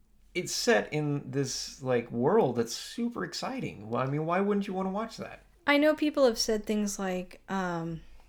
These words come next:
Speaker 2: it's almost like it came out a little too late, like, we've already seen this before, and I can understand that. I can, I
Speaker 1: Maybe
Speaker 2: can
Speaker 1: it did.
Speaker 2: appreciate that.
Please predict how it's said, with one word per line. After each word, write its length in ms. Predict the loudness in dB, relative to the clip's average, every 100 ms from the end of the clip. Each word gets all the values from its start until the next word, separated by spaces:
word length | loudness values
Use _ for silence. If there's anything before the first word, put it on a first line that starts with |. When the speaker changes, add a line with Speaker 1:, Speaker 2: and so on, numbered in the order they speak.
| -14 -12 -12 -14 -20 -4 0
Speaker 2:
it's 180 | 4
almost 300 | 6 4 4 0
like 100 | -2
it 120 | -2
came 240 | 0 2
out 180 | 2 2
a 60 | 0
little 260 | 0 -2
too 240 | -4 -2 0
late, 400 | 0 0 -2 -2
like, 220 | -2 0
we've 180 | 0 0
already 340 | 2 2 0
seen 340 | -2 -2 0
this 180 | 0 0
before, 500 | -2 -2 4 4 4 0 -14 -4
and 120 | 4
I 80 | 4
can 140 | 4 2
understand 580 | 4 4 2 0 0 2
that. 100 | 2
I 80 | 2
can, 260 | 2 0
I 80 | 2 2
Speaker 1:
Maybe 100 | 4
Speaker 2:
can 80 | 2
Speaker 1:
it 60 |
did. 100 | 4 4
Speaker 2:
appreciate 300 | 4 2 0
that. 260 | 0 0